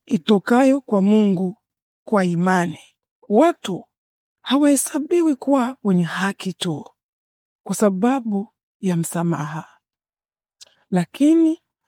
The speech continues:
wanaanza kuwa wenye haki kwa ukweli kwa sababu Mungu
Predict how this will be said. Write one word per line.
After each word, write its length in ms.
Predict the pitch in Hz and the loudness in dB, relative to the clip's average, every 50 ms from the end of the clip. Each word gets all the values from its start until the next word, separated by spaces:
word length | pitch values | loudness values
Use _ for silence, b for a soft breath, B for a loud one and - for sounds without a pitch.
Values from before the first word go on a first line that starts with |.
| _ _ | _ _
wanaanza 640 | - 226 208 208 202 214 294 359 370 349 285 269 233 | 2 4 4 6 6 4 4 4 4 6 6 4 2
kuwa 200 | _ - 277 247 | _ 4 4 4
wenye 200 | 233 208 190 180 | 4 4 2 2
haki 640 | 170 165 180 240 294 294 - _ - 311 285 285 _ _ _ _ _ _ _ _ _ _ | 0 0 0 0 0 0 -2 _ -4 -4 -4 -4 _ _ _ _ _ _ _ _ _ _
kwa 160 | - - 196 | 0 0 2
ukweli 840 | 196 190 170 - - - 427 339 277 226 202 180 175 165 185 _ _ _ _ _ _ _ _ _ _ _ | 2 2 -2 -4 -4 -2 0 2 2 2 2 0 -4 -6 -8 _ _ _ _ _ _ _ _ _ _ _
kwa 140 | - - 185 | -6 -6 -2
sababu 600 | - 202 190 180 233 262 294 294 - - 208 185 | 0 0 0 2 0 2 2 0 -2 -2 -2 0
Mungu 640 | 185 202 269 311 311 285 226 196 180 170 - - | 2 4 4 4 4 4 2 -2 -4 -8 -12 -16